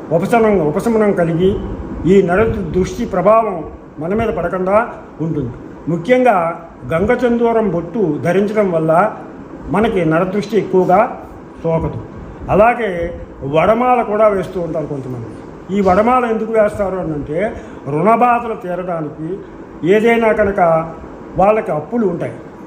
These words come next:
ఆ అప్పులు తీరడం కోసం, లేదా కుటుంబ కలహాలు ఉంటాయి, ఆ కుటుంబ కలహాలు తీరటం కోసం, అలాగే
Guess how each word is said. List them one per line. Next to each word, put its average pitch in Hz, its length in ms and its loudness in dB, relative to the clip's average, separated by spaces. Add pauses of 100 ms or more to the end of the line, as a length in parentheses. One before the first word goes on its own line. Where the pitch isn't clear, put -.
ఆ 175 200 4
అప్పులు 190 300 0
తీరడం 196 420 2
కోసం, 165 260 -4 (440)
లేదా 196 560 4 (340)
కుటుంబ 233 320 2
కలహాలు 202 500 2
ఉంటాయి, 135 220 -8 (440)
ఆ 185 80 2
కుటుంబ 226 400 0
కలహాలు 208 500 2
తీరటం 175 460 -6
కోసం, 131 260 -10 (580)
అలాగే 196 600 -2